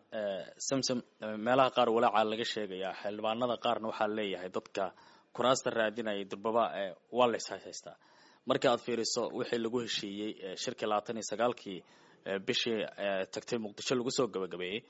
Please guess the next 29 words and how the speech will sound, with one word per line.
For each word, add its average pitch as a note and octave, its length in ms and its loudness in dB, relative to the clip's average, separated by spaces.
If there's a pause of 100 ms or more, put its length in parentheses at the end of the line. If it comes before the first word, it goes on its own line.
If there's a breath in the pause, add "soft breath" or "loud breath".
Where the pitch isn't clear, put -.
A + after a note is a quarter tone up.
(320 soft breath)
wuxuu B2 200 4
ahaa A2 220 4
in C3 100 -4
khidmada B2 460 2 (100)
diiwaangelinta, A#2 840 0 (100)
ee, F#2 480 -4 (720)
dumarka C3 320 0
murashaxiinta A#2 600 -2
ah G2+ 120 0
laga A2+ 200 2
dhimo, F#2 260 -10 (320 soft breath)
boqolkiiba A#2 460 4
konton B2+ 320 0
laga A2 160 0
dhigo. G2+ 160 -6
Marka A#2+ 260 -2
aad G#2+ 180 0
fiiriso G2+ 420 -4 (520 loud breath)
arrintaasi, A2+ 640 2 (200)
m-, G#2 120 -12 (440)
dumarka C3+ 360 2
Soomaaliyeed A2+ 400 -2
ma A#2 80 -6
guul B2+ 200 -4
bay A#2 120 0
hantiyeen, F2+ 420 -14
ee, G2 140 -8
doorashada G#2+ 400 -4
doonaya? G#2 300 -14